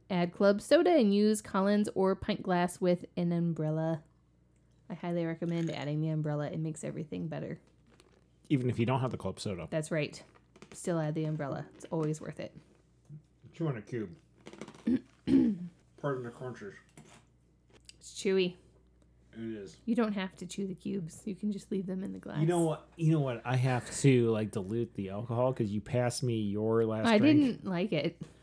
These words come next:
Speaker 1: I'm sorry.
Speaker 2: I really like the sour
Speaker 1: Good.
Speaker 2: sailors.
Speaker 1: The sour Sarahs?
Speaker 2: Uh, sour sailors.
Speaker 1: We need to call it sour Sarah.
Speaker 2: We do. We also talked about, like, there's, like,
Speaker 1: <laughs>
Speaker 2: some names that just carry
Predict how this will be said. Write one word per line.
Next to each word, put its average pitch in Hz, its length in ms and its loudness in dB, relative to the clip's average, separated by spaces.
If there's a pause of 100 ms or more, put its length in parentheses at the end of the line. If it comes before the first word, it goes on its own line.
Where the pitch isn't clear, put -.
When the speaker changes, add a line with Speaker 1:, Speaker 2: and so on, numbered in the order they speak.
(220)
Speaker 1:
I'm 202 100 0
sorry. 175 440 2
Speaker 2:
I 160 200 6
really 190 300 10
like 147 200 8
the 131 80 2
sour 123 280 6
Speaker 1:
Good. - 80 0
Speaker 2:
sailors. 120 720 4 (560)
Speaker 1:
The 196 100 -6
sour 185 320 -2
Sarahs? 190 500 0 (100)
Speaker 2:
Uh, 131 140 2
sour 117 420 4
sailors. 123 560 4
Speaker 1:
We 262 100 8
need 254 200 6
to 233 80 2
call 202 220 4
it - 140 -2
sour 151 340 -4
Sarah. 135 540 -6
Speaker 2:
We 190 180 8
do. 165 420 12 (340)
We 214 160 6
also 180 420 8
talked 143 320 10
about, 131 180 8
like, - 160 12
there's, 392 280 12
like, 180 280 8
Speaker 1:
<laughs> - 0 -
Speaker 2:
some 170 400 8
names 131 580 6
that 127 180 6
just - 320 4
carry 143 680 8